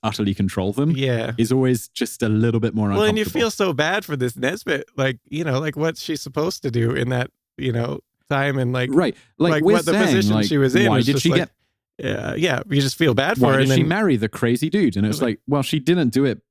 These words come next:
Speaker 1: because she was
Speaker 2: Yeah.
Speaker 1: like, she's not at fault here.
Speaker 2: No, and she's, like, uh, uh, remarkable just for, like, you know, not <laughs> killing herself, basically,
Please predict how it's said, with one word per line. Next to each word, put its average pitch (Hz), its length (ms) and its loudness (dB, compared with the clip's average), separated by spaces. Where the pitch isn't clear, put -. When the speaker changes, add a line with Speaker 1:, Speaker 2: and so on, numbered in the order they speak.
Speaker 1:
because - 240 0
she - 160 0
was 101 280 -2
Speaker 2:
Yeah. 147 260 0
Speaker 1:
like, 113 300 0
she's 147 400 2
not 135 120 4
at 110 100 -4
fault 104 240 0
here. 87 240 -4
Speaker 2:
No, 196 240 0
and 135 260 2
she's, 170 320 0
like, 143 320 -2
uh, 131 360 -2
uh, 131 120 -2
remarkable 127 520 0
just 123 260 -8
for, 131 140 -2
like, 123 240 -2
you 127 80 -2
know, 151 280 -6
not 123 300 -2
<laughs> - 60 -20
killing 170 260 0
herself, 160 380 -2
basically, - 500 -2